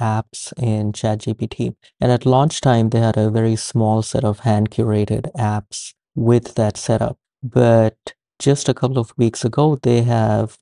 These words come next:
made this essentially G A, where anyone can now create and submit apps to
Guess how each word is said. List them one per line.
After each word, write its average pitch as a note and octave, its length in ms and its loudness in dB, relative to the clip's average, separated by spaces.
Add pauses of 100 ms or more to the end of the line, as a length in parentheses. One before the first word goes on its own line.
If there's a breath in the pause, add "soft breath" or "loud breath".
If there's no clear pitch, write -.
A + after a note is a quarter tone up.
made A#2 480 -2
this A2+ 440 0
essentially B2+ 920 -2
G A#2 340 2
A, G#2 200 2
where G#2+ 580 0
anyone B2 460 0
can A2 280 -2
now G#2+ 400 -2 (400 soft breath)
create A#2+ 680 2
and A#2 320 0
submit A#2+ 640 -2 (140)
apps B2 600 -2
to A2 380 2